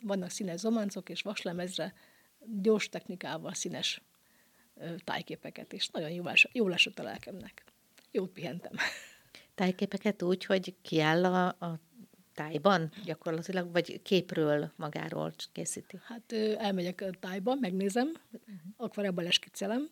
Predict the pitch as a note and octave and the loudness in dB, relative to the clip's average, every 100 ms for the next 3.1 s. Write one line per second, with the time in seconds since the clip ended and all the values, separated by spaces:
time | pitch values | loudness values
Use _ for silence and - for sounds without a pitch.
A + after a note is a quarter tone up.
0 | _ G3 A#3 F#3 F#3 F3+ - E3 E3+ E3 | _ -4 -2 -2 0 0 -2 -4 -4 -4
1 | E3+ G3 G3 F3+ G3+ - F#3 - - G#3 | -4 -6 -4 -6 -6 -6 -8 -10 -10 -10
2 | - F#3+ G3+ - - G#3 A3 A3+ F#3 F#3 | -8 -8 -10 -14 4 10 12 10 8 2
3 | F#3+ | -2